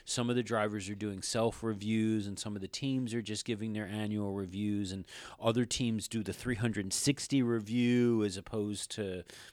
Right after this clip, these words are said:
you know, the, the normal supervisor-subordinate type thing. It, it's, well, Renault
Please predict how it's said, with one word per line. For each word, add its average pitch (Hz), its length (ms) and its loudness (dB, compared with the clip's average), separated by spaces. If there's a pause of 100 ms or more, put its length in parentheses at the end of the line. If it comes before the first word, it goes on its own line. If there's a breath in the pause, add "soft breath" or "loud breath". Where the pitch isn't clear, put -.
(100)
you 104 140 -2
know, 90 340 -6
the, 95 120 -10
the 98 220 -8
normal 101 520 -6
supervisor-subordinate 107 1400 -2
type 110 340 -2
thing. 110 520 -4
It, 90 180 -8
it's, 110 280 -8 (800 loud breath)
well, 147 220 4
Renault 123 680 -2